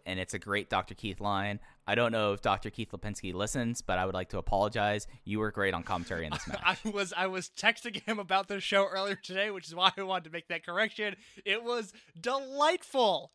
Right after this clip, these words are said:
Speaker 2: to hear Doctor Keith on commentary for this match and the match that followed.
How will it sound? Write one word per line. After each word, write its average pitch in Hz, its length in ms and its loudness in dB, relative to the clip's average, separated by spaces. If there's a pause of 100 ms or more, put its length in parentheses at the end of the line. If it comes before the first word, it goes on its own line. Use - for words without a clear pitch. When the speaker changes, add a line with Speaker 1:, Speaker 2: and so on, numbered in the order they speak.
(120)
Speaker 2:
to 208 180 0
hear 208 280 -2
Doctor 196 420 2
Keith 190 320 -8
on 170 180 -4
commentary 180 720 2
for 175 180 -6
this 180 260 -4
match 180 340 0
and 175 200 0
the 170 60 -12
match 170 280 -4
that 170 180 -14
followed. 170 560 0